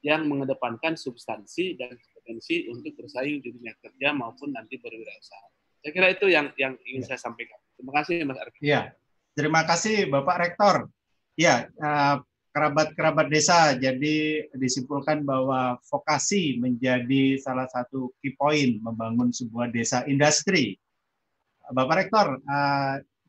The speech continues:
Speaker 2: saya ingin bertanya sedikit, apakah mungkin, eh, dibawa semacam semangat bring in the, eh, village industry to campus, ya, bring village industry to campus, mungkin dibuat sebuah dewan vokasi, eh,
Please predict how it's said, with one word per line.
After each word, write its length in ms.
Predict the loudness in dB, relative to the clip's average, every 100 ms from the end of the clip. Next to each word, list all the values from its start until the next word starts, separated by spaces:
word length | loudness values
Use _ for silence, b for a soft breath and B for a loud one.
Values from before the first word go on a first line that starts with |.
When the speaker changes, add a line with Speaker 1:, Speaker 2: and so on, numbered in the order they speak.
| _
Speaker 2:
saya 240 | -2 0
ingin 160 | 0 0
bertanya 400 | 0 0 0 -2
sedikit, 320 | -2 -4 -4 -2
apakah 320 | -2 4 4
mungkin, 560 | 2 0 2 2 2 -4 -14 _ -8
eh, 400 | -4 -2 -2 -2 -2
dibawa 400 | 0 2 2 0
semacam 560 | -4 -2 -2 -2 -2
semangat 560 | -2 0 0 4 2 0 -6
bring 320 | 2 4 4 0
in 160 | 0 2
the, 80 | 2
eh, 240 | 2 -2 -2
village 320 | 0 2 0 0
industry 640 | 2 4 2 0 -4 -4
to 80 | -8 -6 2
campus, 560 | 2 2 -2 -4 -8 -16 _ _ -8
ya, 240 | -6 -6 -10 _ _ _ _ 0
bring 320 | 4 4 2
village 400 | 0 0 0 -2 2
industry 560 | 2 2 -2 -2 -2
to 160 | -4 0
campus, 560 | 0 0 -2 -2 -4
mungkin 480 | -2 0 2 2 4
dibuat 480 | 2 2 2 2 2 -4
sebuah 480 | -10 -6 0 0 2
dewan 480 | 0 2 2 0 -2
vokasi, 960 | -6 -4 -2 -2 0 0 0 0 -4 -6
eh, 360 | -10 -16 -18